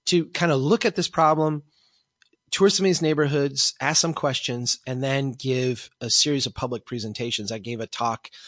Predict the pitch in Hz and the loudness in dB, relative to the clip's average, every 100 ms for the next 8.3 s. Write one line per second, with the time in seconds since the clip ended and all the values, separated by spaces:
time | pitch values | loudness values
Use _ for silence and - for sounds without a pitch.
0 | - - - 123 131 160 175 156 143 143 | -20 -20 -8 -4 2 6 6 6 6 6
1 | 135 131 _ _ _ 139 127 110 - 156 | 6 2 _ _ _ -2 0 0 -2 0
2 | 156 151 139 135 131 - - - 123 131 | 4 6 6 4 -2 -16 -18 -2 4 6
3 | 131 127 - 143 139 135 147 127 120 131 | 6 4 2 4 6 6 6 4 4 6
4 | 139 127 117 107 123 127 127 131 123 117 | 8 8 4 4 4 4 4 4 0 0
5 | 107 101 131 131 123 117 - 127 113 113 | -2 0 4 4 4 4 2 -2 -2 0
6 | 113 110 110 - 131 123 113 107 104 107 | 0 -2 -2 -2 0 0 -2 -4 -6 -4
7 | 104 98 - 123 - 120 104 98 92 110 | -4 -4 -8 -10 -6 -2 -2 -2 -2 0
8 | 117 85 | 0 -4